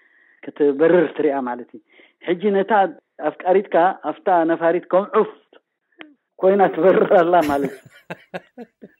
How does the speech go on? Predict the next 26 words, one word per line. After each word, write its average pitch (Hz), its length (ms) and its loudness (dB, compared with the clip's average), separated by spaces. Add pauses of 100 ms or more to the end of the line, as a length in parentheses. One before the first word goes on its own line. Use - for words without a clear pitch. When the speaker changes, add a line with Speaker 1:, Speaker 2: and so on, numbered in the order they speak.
Speaker 1:
እ፣ 160 80 2 (420)
ግን 220 200 2
ሽዑ 214 220 -4
ሰብ 208 200 0 (100)
ኣብቲ 156 300 -4 (360)
ናይ 165 300 2 (140)
ሃገራዊ 170 460 2 (720)
ስምዒት 175 380 -2
ስለ 175 220 -2
ዝነበረ፣ 175 320 2 (340)
እ፣ 156 100 -6 (320)
ኣትተሃድመኒ 165 1040 0 (100)
ገይርዋ። 127 300 -6 (600)
ኣነ 175 220 0
ኣትተሃድመኒ 175 800 0
እየ 151 140 0
ኢለ። 120 120 -8 (380)
Speaker 2:
እዋ። 123 220 -10 (1040)
Speaker 1:
ኣትተሃድመኒ 175 720 -4
ከምዑፍ 156 340 -8
በራሪት 147 440 -2
ንመን 170 240 -2
እየ 165 100 0
ዝነገሮ 156 380 -4
ጌርክና 151 380 -4
ኣራዊት 151 320 -2